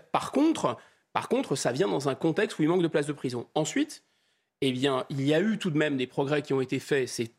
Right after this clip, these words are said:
absolument incontestable, pour que les commissariats, les postes de gendarmerie prennent davantage en compte et écoutent davantage la parole de femmes qui étaient, euh, euh, qui étaient brutalisées par leur, euh, par leur conjoint. Parce que souvent, c'est compliqué de s'immiscer dans des, dans, dans, dans ces problèmes,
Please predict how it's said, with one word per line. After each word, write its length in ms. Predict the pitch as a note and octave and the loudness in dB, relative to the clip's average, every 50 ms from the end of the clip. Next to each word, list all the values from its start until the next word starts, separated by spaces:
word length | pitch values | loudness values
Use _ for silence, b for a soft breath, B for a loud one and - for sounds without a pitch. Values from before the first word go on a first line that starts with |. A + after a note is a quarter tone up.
| _ _ - | _ _ -4
absolument 480 | D3+ D3 D3 - - E3+ D#3+ D#3 D#3 D3 | -4 -2 -2 0 0 0 2 2 2 0
incontestable, 680 | D3 - D3 C3+ D3 C#3 - - D#3+ D3+ C3+ B2 A#2 B B B B B B _ - | 0 -2 -2 -2 -2 -2 0 0 0 0 0 -4 -8 B B B B B B _ -2
pour 220 | E3+ - - - | -2 -2 -2 0
que 240 | - E3 D3+ D3 - - | 0 2 2 2 0 0
les 100 | C#3 C3+ | -2 -2
commissariats, 800 | - D#3 C#3+ D3+ D3 - - D3 C3 B2+ C3 C#3 C3+ C#3 C#3 C#3+ | 0 0 0 0 -2 0 -2 -2 -2 -2 0 0 2 2 2 2
les 100 | C3+ C3 | 0 -2
postes 220 | - - D3 D3 C#3 | 0 0 -2 0 0
de 60 | C3+ | -2
gendarmerie 640 | B2+ C#3+ C3+ C#3 C3 C#3 C#3 C#3 C3+ D3+ D3 C#3 B B B B _ - | -2 0 0 0 0 0 0 0 0 -2 -2 -4 B B B B _ -4
prennent 380 | - - G3 F3 E3 D3+ C#3 | 0 2 2 2 2 0 2
davantage 500 | E3 F3+ E3+ F#3 F#3+ F#3 - F#3 F3 D3+ | 0 0 2 2 2 2 2 0 0 0
en 80 | D#3 D3 | -2 -4
compte 260 | - F3 D#3+ D#3 - | -2 -2 -2 -2 0
et 120 | C#3 D#3 | 2 2
écoutent 260 | F#3+ F#3+ - C4 A3+ D#3+ | 2 2 0 0 2 2
davantage 460 | F3 E3 D#3+ D#3 D3 - E3 D3+ D3 | 2 0 0 -2 -2 0 -2 -2 -2
la 80 | B2+ | -2
parole 320 | A2+ - C3 C3+ C#3 B2+ b b b b b b b | -2 -2 0 0 -2 -4 b b b b b b b
de 120 | C3+ C#3 C3+ | -2 -2 0
femmes 240 | - D#3 C#3+ D3 | 2 2 0 0
qui 120 | C3+ - B2+ | 0 -2 -4
étaient, 280 | B2 - C#3 C3+ C3 | -2 0 2 2 4
euh, 140 | A#2+ A#2 A2 B B B B B B B - | 2 2 0 B B B B B B B -2
euh, 100 | B2 B2 | -2 0
qui 120 | - C3 | 0 -2
étaient 140 | B2 - C3 | 0 0 0
brutalisées 540 | B2 C3+ D3 C#3 D3+ C3+ C#3 C3+ C3+ C#3+ C#3+ | 2 2 2 2 2 0 0 2 0 0 0
par 200 | - B2+ A2+ A#2+ | 0 0 0 0
leur, 200 | B2 B2 A#2 A#2 | 0 0 0 -2
euh, 140 | A2+ A2 G#2 | -2 -2 -2
par 200 | - B2+ A#2+ B2+ | -2 0 0 0
leur 160 | B2+ A#2+ - | 0 0 0
conjoint. 480 | - C#3+ C#3 C#3+ D#3+ F#3 A#3 C#4+ C#4 - _ _ _ _ _ _ _ _ _ _ _ _ _ - - - - | -2 0 2 2 2 2 2 0 -2 -6 _ _ _ _ _ _ _ _ _ _ _ _ _ -18 -12 -2 -2
Parce 220 | C3+ A#2+ - - | -2 -2 0 0
que 240 | F3 E3 D#3 D3 D3+ B B B B B | 2 2 2 0 -2 B B B B B
souvent, 460 | B - - G#3 F#3+ E3+ G#3+ G#3 G#3+ G#3 | B -4 0 0 2 4 4 2 2 0
c'est 140 | - D3+ | -2 -4
compliqué 420 | - - C#3+ C3 - F3+ - C4+ B3 | -2 -2 -4 -2 -2 -2 -2 0 0
de 100 | F#3 D3+ | 0 0
s'immiscer 540 | - - - G3+ F#3 F#3 E3 - - F#3+ F#3 | 0 0 0 2 2 2 0 2 0 0 0
dans 180 | D3+ D3 C#3 | 0 -2 -2
des, 200 | B2+ C3+ C3 B2+ | -2 -2 -4 -2
dans, 180 | B2 A#2+ B2 B2+ | -2 -2 -4 -2
dans, 220 | C3 C3 B2+ - | -2 -4 -4 -2
dans 140 | - C3+ C3 | -2 -4 -4
ces 120 | - - C3 | -4 -4 -6
problèmes, 600 | - - C#3 C#3 D3 C#3+ C#3 C3+ B2+ A2+ A2+ | -2 0 2 2 4 4 4 2 0 0 -2